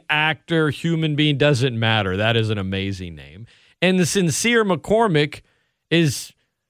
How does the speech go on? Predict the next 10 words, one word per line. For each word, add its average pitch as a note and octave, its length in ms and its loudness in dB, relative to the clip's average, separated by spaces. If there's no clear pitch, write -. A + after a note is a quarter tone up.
I F#3 80 2
mean, G#3 160 2
the G3+ 80 2
guy A#3+ 140 4
might A#3 180 2
be A3 140 0
an G#3 60 2
All-American A3 680 2
this D#2 200 -8
year. - 200 -20